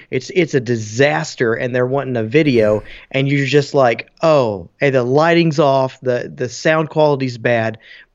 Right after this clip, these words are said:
but you're still able to pull out a gem. I, I tell you, good sir, it's in the edit.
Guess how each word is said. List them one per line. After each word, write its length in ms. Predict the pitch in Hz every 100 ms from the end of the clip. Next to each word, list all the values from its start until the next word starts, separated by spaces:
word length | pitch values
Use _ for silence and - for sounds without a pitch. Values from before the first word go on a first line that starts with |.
| _
but 240 | 147 135
you're 120 | 123 113
still 420 | - - 170 160
able 240 | 147 127
to 80 | 120
pull 300 | 107 - 143
out 160 | 135 120
a 60 | 113
gem. 460 | 110 131 139 175 180 - - _
I, 260 | 127 147 143 - -
I 160 | 135 135
tell 360 | 123 - 160 147
you, 180 | 127
good 220 | 113 123 110
sir, 420 | - 117 101 101 - _ _
it's 200 | 123 117
in 140 | 127 110
the 180 | 95 98
edit. 380 | 101 - -